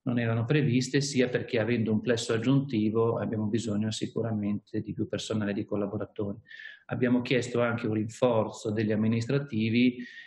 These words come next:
eh, in considerazione del fatto che comunque in particolare Cogorno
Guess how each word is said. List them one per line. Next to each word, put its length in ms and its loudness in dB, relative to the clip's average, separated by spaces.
eh, 280 2
in 380 -2
considerazione 520 0
del 120 0
fatto 560 -2
che 240 -8
comunque 1000 0
in 100 0
particolare 520 0
Cogorno 840 2